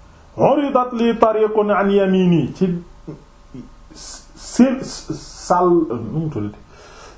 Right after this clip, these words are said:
euh, euh, yoon wu rëy woowu, xàll wi, xàll wu rëy woowu,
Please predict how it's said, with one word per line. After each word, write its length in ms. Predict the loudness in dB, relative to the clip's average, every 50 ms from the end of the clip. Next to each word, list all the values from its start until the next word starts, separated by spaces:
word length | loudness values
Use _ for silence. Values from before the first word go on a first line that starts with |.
| -6 -2 0
euh, 360 | 2 2 2 2 2 2 2 0 -2 -2
euh, 840 | 0 0 2 2 2 2 2 2 0 0 -2 -2 -4 -4 -4 -6 -8 -8 -8 -12 -12 -12 -14 -12 -10 -10 -10 -10 -10 -12 -10 -10 -10 -10 -10 -10 -10 -10 -6 0
yoon 340 | 2 4 4 4 2 2 0 0
wu 120 | 0 0 0
rëy 160 | 0 2 2
woowu, 400 | 2 2 2 2 0 -2 -4 -8 -8
xàll 420 | -4 -2 0 0 2 2 0 0
wi, 200 | 0 0 0 -2
xàll 380 | -2 0 0 2 2 2 2 2
wu 200 | 2 2 4 4 4
rëy 160 | 4 4 4
woowu, 380 | 4 4 2 2 0 -4 -8